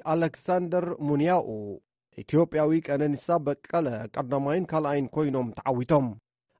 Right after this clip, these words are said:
ኣብ ዘረባና ቀነኒሳ በቀለ ንንውሕ ዝበለ ክፍለ ግዜ ማራቶን ለንደን እናመርሐን ገለ እዋን ንመወዳድርቱ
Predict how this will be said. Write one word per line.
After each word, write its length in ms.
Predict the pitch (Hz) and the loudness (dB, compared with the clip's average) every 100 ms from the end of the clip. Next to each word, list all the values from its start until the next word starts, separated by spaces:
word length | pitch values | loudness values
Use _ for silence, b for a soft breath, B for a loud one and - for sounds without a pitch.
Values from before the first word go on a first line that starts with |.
| - | -12
ኣብ 80 | 117 | 0
ዘረባና 380 | 170 185 185 151 | 2 4 4 2
ቀነኒሳ 400 | 135 160 175 175 - | 2 0 2 0 0
በቀለ 360 | 170 180 190 160 127 | 0 0 0 0 0
ንንውሕ 440 | 131 175 202 214 - | 0 6 6 6 0
ዝበለ 380 | 131 139 147 160 131 117 | -8 -4 0 0 0 -4
ክፍለ 240 | _ 160 180 | _ -4 0
ግዜ 220 | 180 160 170 147 | 0 -2 -2 0
ማራቶን 520 | 127 160 175 165 175 139 | 0 0 0 -2 -2 0
ለንደን 380 | 147 190 196 214 - | 0 0 -2 -4 -4
እናመርሐን 580 | 180 196 196 180 165 208 202 _ 123 | -4 2 2 2 0 -2 -2 _ 0
ገለ 200 | 151 175 | 2 4
እዋን 300 | 156 180 196 - - | 4 2 2 -2 -10
ንመወዳድርቱ 880 | 113 120 185 185 175 165 151 160 | -6 2 4 6 4 0 -2 -6